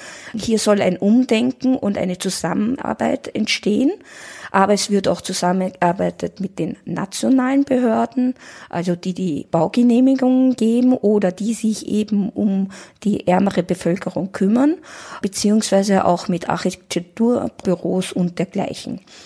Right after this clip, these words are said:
Und hier werden auch gleichzeitig Weiterbildungsmaßnahmen, ähm, angeboten.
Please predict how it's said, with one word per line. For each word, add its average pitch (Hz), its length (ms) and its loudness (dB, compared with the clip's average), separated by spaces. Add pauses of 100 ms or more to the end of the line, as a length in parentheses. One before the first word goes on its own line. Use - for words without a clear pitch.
(240)
Und 202 140 2
hier 220 300 4
werden 202 200 4
auch 185 200 0
gleichzeitig 175 640 -2
Weiterbildungsmaßnahmen, - 1600 -2 (160)
ähm, - 680 -2
angeboten. - 880 -4